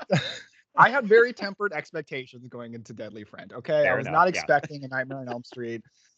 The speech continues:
Speaker 1: Um,
Speaker 2: <laughs>
Speaker 1: I, I was expecting real B-level Wes Craven,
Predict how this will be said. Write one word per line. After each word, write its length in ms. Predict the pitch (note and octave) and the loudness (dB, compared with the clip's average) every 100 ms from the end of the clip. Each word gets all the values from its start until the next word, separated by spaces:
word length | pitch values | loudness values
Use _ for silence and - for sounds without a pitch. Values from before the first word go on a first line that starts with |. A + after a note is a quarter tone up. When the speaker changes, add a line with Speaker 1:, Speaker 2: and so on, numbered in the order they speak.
| _ - | _ -4
Speaker 1:
Um, 340 | A#2+ A#2+ B2 A#2+ | 0 0 -2 0
Speaker 2:
<laughs> 40 | |
Speaker 1:
I, 220 | C3 C3 C3 | 0 0 0
I 140 | C#3 C3+ | 0 0
was 160 | C#3 | -2
expecting 640 | C#3+ - C#3+ C#3 C#3+ C3+ B2 | -6 2 2 2 -6 -6 0
real 300 | C#3+ C#3+ C#3 | 4 4 2
B-level 720 | A2 C3+ C3 B2+ B2 A#2+ A#2+ | -2 0 0 2 0 0 0
Wes 220 | A#2 A2+ | 0 0
Craven, 540 | - B2 A2+ G#2 G#2 | 0 2 2 2 0